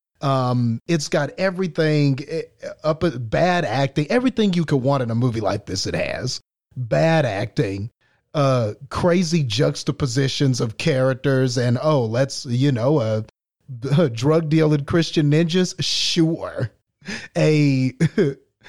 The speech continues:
a pastor that has dinosaur powers, sure. So everything like that that you could possibly imagine in a movie like this is there.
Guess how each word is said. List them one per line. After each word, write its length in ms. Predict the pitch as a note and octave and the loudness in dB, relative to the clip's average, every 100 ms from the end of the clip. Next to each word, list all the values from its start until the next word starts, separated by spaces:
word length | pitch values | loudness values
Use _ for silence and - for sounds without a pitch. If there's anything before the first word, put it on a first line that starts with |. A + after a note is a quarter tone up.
| C#3 C3+ - | -14 -14 -4
a 320 | D3 C#3+ C3+ B2 | 0 2 2 0
pastor 580 | - D3+ D#3 D#3 D#3 | 0 2 0 0 0
that 160 | C#3 B2+ | 2 2
has 240 | C3 B2+ | 2 0
dinosaur 480 | A#2+ C#3 D3+ D3 D#3 | 0 0 0 2 0
powers, 460 | D3 D#3+ D3+ D#3 - | 2 2 2 2 0
sure. 800 | D3+ - - F3 D3+ F2+ A#1 A2 - _ _ - | -4 -2 0 2 2 0 -4 -8 -10 _ _ -10
So 580 | - G3 E3 D3+ C#3+ C#3+ | -4 2 4 4 2 0
everything 500 | G3+ G#3 G3 F#3+ F3+ | 0 2 0 0 0
like 280 | D#3+ C3+ - | 0 0 0
that 220 | C#3+ B2 | 0 0
that 200 | B2 A2 | -6 -2
you 140 | C#3+ C3+ | 0 0
could 220 | B2+ G2+ | -2 -2
possibly 600 | C#3 C3 C#3 A#2 C3 A#2+ | -4 -2 -4 -2 0 0
imagine 520 | C#3+ C3 A#2+ C3 C3 C3 | 2 2 2 0 0 0
in 80 | |
a 60 | A#2+ | 2
movie 300 | A2+ A#2+ C3+ | 2 2 2
like 300 | A#2+ B2 B2+ | 2 0 0
this 340 | C3+ B2+ - - | 0 0 -2 0
is 260 | D#3 A2+ G#2 | 0 0 -2
there. 380 | A2+ F2 D2 | -2 -2 -8